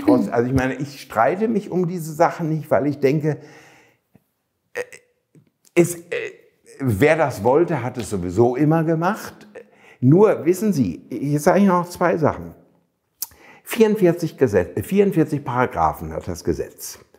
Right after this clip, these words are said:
Also das ist ja nicht einfach, das ist jetzt erlaubt. Deutschland braucht vierundvierzig Paragraphen in so einem dicken Aktenordner. Einer der Paragraphen lautet, wir wollen auch die Grenzen jetzt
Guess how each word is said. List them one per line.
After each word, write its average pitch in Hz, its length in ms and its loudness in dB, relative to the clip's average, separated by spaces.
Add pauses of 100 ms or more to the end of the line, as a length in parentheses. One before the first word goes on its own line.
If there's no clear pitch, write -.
(180)
Also 104 160 4
das - 160 0
ist 135 140 -6
ja 95 120 2
nicht 92 220 -6
einfach, 85 400 -6
das - 200 -12
ist 82 160 -14
jetzt - 140 -18
erlaubt. 135 600 0 (680)
Deutschland - 640 -2
braucht 71 320 -2
vierundvierzig 80 720 -8
Paragraphen 95 840 -2 (340)
in 110 180 4
so 101 120 2
einem 98 160 2
dicken 104 300 -6
Aktenordner. 127 960 0 (460)
Einer 240 360 2
der 196 160 -4
Paragraphen 135 880 -2
lautet, 113 460 -2 (1080)
wir 92 480 2
wollen 113 400 0
auch 104 200 -4
die 101 180 -2
Grenzen 120 640 -2
jetzt 101 280 0